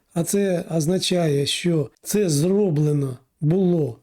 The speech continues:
тому, що так було потрібно, тобто н-, було потрібно, щоб на фронті не було мін,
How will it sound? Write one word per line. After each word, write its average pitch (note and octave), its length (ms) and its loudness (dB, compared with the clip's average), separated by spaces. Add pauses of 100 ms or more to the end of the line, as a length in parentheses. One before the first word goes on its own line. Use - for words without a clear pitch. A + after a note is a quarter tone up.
(120)
тому, F#3 340 2
що D#3+ 200 -2
так D3+ 380 -4
було D#3+ 400 2
потрібно, F3 920 0
тобто F#3 420 -2
н-, E3+ 160 2 (380)
було F#3+ 360 2
потрібно, F#3 640 0
щоб E3+ 360 -2
на F3 100 2
фронті E3 440 0
не D#3 140 2
було E3 400 2
мін, F3+ 380 2